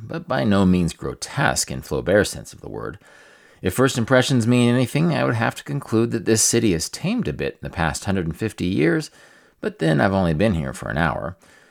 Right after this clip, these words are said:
When Flaubert visited Cairo, he passed his days at the Hotel du Nil,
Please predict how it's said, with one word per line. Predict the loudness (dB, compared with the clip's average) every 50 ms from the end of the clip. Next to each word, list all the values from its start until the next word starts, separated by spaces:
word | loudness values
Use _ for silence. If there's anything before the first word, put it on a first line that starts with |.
| _ _ _ _ _ _
When | -2 -2 -2
Flaubert | 0 0 0 2 2 4 4 2 2
visited | 2 0 0 2 2 2 0 0
Cairo, | -2 -2 0 0 2 2 2 0 0
he | -2 -4 -6
passed | -4 -2 -2 0 0 0 -2 -2 -4
his | -4 -4 -4 0
days | 2 4 4 4 2 0 -4
at | -6 -4
the | -4 -2
Hotel | 0 0 0 0 0 -2 -2 0 0 0
du | -2 0 0 0
Nil, | 0 0 0 -2 -4 -6 -10 -16